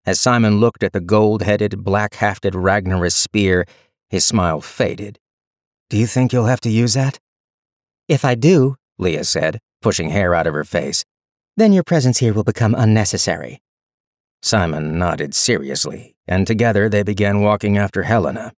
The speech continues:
A few more seconds passed, during which Simon wisely kept his mouth shut.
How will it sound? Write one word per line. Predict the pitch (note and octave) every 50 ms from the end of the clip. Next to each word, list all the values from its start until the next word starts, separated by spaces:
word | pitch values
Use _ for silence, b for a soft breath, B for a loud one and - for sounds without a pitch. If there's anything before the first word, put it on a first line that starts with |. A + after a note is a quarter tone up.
| _ _ _ _ _ _ _ _ _ _ _ _
A | - -
few | - - G2+ A2
more | A2 G#2+ G#2+ A2 A2
seconds | - - - G#2+ - A2 G2+ F#2+ - -
passed, | - A2+ A2 A2 G#2+ G2+ F#2+ - - b b b b b b -
during | C3+ C3 B2+ A#2+ A2+ A2+
which | G#2+ G#2+ - - -
Simon | - A2+ A2 A2 G#2+ G#2 G#2 G2
wisely | A2 G#2+ G#2+ G#2+ G2 E2+ D#2+ E2+ E2+ D#2+
kept | - - G#2 F2 - -
his | D#2+ D2 D#2+
mouth | F#2 G2+ G2+ F2+ E2 -
shut. | - - - - - - - -